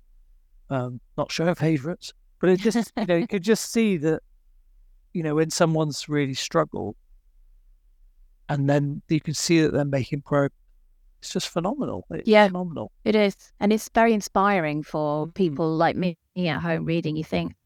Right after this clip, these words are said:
Speaker 2: "They can do it. Come on, you can do this too, or you can at least try."
Speaker 1: Yeah.
Speaker 2: Yeah. Definitely.
Speaker 1: Well, Mez, thank you very much. That was very, very helpful. Let us
Speaker 2: Very
Speaker 1: know
Speaker 2: welcome.
Speaker 1: when you've got your next flight coming up. We'll, we'll,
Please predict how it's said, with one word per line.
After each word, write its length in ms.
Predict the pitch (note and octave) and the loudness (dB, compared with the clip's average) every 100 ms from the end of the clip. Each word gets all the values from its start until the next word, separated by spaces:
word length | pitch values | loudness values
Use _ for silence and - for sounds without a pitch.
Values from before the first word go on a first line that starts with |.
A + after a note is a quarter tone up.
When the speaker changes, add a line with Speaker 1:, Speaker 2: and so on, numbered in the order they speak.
| _ _ _ _ _ - | _ _ _ _ _ -2
Speaker 2:
"They 140 | G#3+ | -2
can 180 | - F3+ | 0 -4
do 100 | - | -2
it. 140 | - - | -6 -4
Come 200 | G3+ F#3 | -2 0
on, 200 | E3 D#3 | -2 -4
you 160 | G3+ | -6
can 140 | G3+ F#3+ | -2 -2
do 140 | - | -2
this 200 | - D#3+ | -4 -8
too, 240 | - E3 - | -6 -2 0
or 80 | F2+ | -2
you 80 | |
can 160 | - F3+ | -2 -2
at 80 | E3+ | 0
least 240 | E3+ - | 0 -2
try." 400 | - D#3+ D3 D3 - - - _ _ | -6 -2 -2 -4 -8 -20 -20 _ _
Speaker 1:
Yeah. 240 | C3+ C3 - _ _ - | 2 2 -4 _ _ -6
Speaker 2:
Yeah. 240 | - E2 E2 - _ _ - _ _ _ _ _ _ _ _ _ | 0 0 -2 -10 _ _ -20 _ _ _ _ _ _ _ _ _
Definitely. 920 | - E3 - _ _ - - - E3 - _ _ _ _ _ - _ _ | -8 -8 -8 _ _ -8 -6 -6 -8 -12 _ _ _ _ _ -20 _ _
Speaker 1:
Well, 420 | E3 E3+ G3+ F#3 - - | 2 6 6 4 -4 -2
Mez, 440 | D3 E3 G#3 - | 4 4 4 -4
thank 240 | - F#3 - | 0 0 0
you 80 | E3 | 0
very 220 | E3 D#3 | 2 2
much. 420 | D#3 F#3+ - - | 2 -2 -6 -6
That 140 | E3 - | -4 -4
was 120 | - | -2
very, 240 | D#3 D#3+ | 2 2
very 240 | D#3 D#3+ D3 | 2 2 2
helpful. 420 | C#3+ - - - _ _ _ _ - | -2 -6 -8 -20 _ _ _ _ -2
Let 280 | D3+ F3+ - | 4 4 4
us 60 | |
Speaker 2:
Very 160 | A3+ G#3 | 2 2
Speaker 1:
know 260 | F3 D3+ D3+ | 2 2 2
Speaker 2:
welcome. 260 | G#3 A#3 - | 2 0 0
Speaker 1:
when 180 | D#3 D3+ | -2 0
you've 140 | D3 | -4
got 140 | E3+ D3 | -4 -4
your 140 | D3 | -4
next 260 | D3 - - | -4 -6 -6
flight 240 | C#3+ C#3 | -4 -6
coming 220 | - D#3 - | -10 -14 -8
up. 160 | D#3+ - | -8 -4
We'll, 180 | D#3 C#3+ | -4 -4
we'll, 160 | D#3 | -4